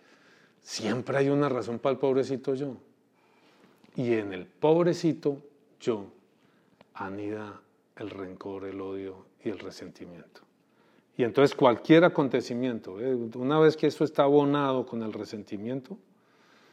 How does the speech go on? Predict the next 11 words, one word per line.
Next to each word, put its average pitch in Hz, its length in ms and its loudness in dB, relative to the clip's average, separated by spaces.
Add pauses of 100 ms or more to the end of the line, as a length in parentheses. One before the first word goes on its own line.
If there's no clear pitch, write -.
(540)
cualquier 160 1000 6
semillita, 143 960 4 (140)
me 127 300 -2
miraron 143 500 4
feo, 131 340 2 (3500)
voy 110 140 -4
a 120 60 -2
matar 107 320 -8
a 110 40 -6
ese 104 160 -8
tipo. - 320 -16